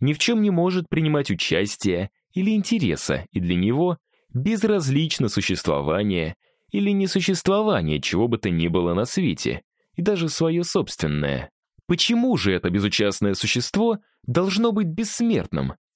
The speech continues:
Оно кончается с временным явлением воли, то есть с индивидуумом, как вместе с ним оно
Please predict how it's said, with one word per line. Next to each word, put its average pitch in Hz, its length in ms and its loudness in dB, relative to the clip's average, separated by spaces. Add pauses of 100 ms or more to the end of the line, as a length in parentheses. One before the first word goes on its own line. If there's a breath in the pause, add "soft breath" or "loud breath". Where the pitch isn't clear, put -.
(140)
Оно 226 260 2
кончается 160 680 2
с - 100 -2
временным 113 520 2
явлением 98 600 0
воли, 104 500 0 (180)
то 196 100 -2
есть 165 460 -2
с - 140 -6
индивидуумом, 165 800 0 (260)
как 123 200 -4
вместе 202 340 0
с - 140 -2
ним 98 300 2
оно 76 420 -2